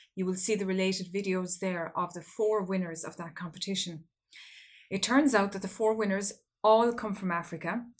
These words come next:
However, they have amazing stories and very inspirational stories to go with it.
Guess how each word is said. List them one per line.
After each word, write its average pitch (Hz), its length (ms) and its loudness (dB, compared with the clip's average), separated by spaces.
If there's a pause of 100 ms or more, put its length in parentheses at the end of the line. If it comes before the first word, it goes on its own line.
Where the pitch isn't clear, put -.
(300)
However, 202 480 2
they 202 160 0
have 190 300 0
amazing 196 720 2
stories 170 680 -2 (180)
and 185 480 0
very 190 420 0
inspirational 170 720 -6
stories 160 560 -4
to 190 60 -8
go 170 120 -8
with 165 220 -6
it. 160 100 -10